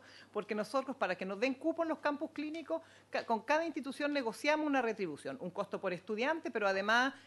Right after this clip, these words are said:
yo te compro un escáner, te hago una amplificación, te hago un edificio, y entonces es un mecanismo que es muy poco transparente y,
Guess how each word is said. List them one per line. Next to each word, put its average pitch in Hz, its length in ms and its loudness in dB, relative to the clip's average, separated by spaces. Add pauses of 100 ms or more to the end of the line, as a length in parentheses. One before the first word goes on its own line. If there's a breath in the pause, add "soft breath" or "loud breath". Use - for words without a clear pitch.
yo 190 100 -4
te 185 100 -4
compro 175 220 -6
un 165 60 -6
escáner, 254 600 0
te - 100 -2
hago 175 140 0
una 170 100 -4
amplificación, 165 760 -4
te 220 80 0
hago 180 120 0
un 175 80 -2
edificio, 196 580 -2
y 208 80 -2
entonces 226 560 -2 (360 loud breath)
es 202 140 2
un 208 100 2
mecanismo 202 640 0
que 180 100 -4
es - 20 -2
muy 202 160 0
poco 262 260 0
transparente 151 680 -2 (280 loud breath)
y, 185 240 0